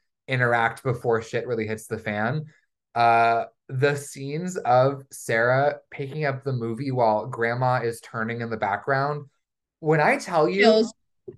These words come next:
Speaker 1: I was hollering at my television, which is also hilarious 'cause the whole time I'm like, "I know she doesn't get bit.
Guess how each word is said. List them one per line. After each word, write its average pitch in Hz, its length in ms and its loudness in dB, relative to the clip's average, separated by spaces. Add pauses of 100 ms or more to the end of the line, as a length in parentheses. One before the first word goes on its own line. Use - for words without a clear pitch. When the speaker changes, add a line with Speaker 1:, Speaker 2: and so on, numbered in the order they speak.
(200)
Speaker 1:
I 165 220 4
was 269 240 -2 (120)
hollering 160 440 2
at 151 100 -8
my 131 140 -6
television, 117 960 -6 (280)
which 233 160 0
is - 100 -6
also 262 380 4
hilarious 220 500 4
'cause 220 160 -2
the 190 80 -4
whole 202 160 -2
time 202 200 -6
I'm 190 140 -4
like, 160 220 -8 (240)
"I 175 160 2
know 185 280 6
she 208 140 -6
doesn't 156 320 2
get 127 200 -2
bit. 110 200 -2